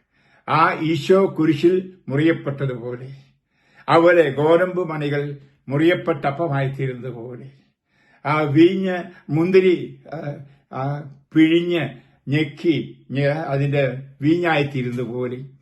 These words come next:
നാമും മറ്റുള്ളവർക്ക് വേണ്ടിയിട്ട്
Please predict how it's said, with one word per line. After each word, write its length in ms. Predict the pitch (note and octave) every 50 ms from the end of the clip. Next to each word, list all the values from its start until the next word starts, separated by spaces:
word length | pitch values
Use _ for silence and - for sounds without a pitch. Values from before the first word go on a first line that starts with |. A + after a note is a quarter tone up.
| _ _ _ _ _ _ _ _ -
നാമും 680 | C3 C3+ C#3 D3 D#3 D#3+ D#3+ E3 E3 E3 E3+ - - -
മറ്റുള്ളവർക്ക് 720 | C#3+ D3 C#3+ C#3 - E3+ E3+ D#3+ C#3+ C#3 C#3 C3 C3+ C3+
വേണ്ടിയിട്ട് 720 | C3+ C#3 C3+ C3 C3 C3 B2 - - C#3+ C#3 B2+ - -